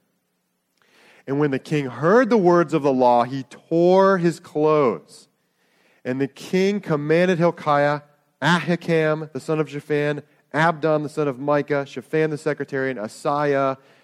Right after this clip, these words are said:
the king's servant, saying, "Go inquire of the Lord for me and for those who are left in Israel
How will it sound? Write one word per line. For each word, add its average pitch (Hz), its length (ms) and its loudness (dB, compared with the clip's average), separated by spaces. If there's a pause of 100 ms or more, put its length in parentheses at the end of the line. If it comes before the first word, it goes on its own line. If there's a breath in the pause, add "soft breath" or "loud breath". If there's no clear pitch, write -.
(120 soft breath)
the - 80 -12
king's 160 360 -8
servant, 127 360 -6
saying, 120 320 -6
"Go 135 240 0
inquire 151 320 -2
of 143 60 -2
the 139 80 -2
Lord 131 240 -2
for 127 100 -12
me 123 220 -6
and 110 120 -10
for 110 100 -10
those 123 300 -4
who 123 100 -8
are 110 80 -4
left 127 360 -2
in 131 100 -8
Israel 107 480 -8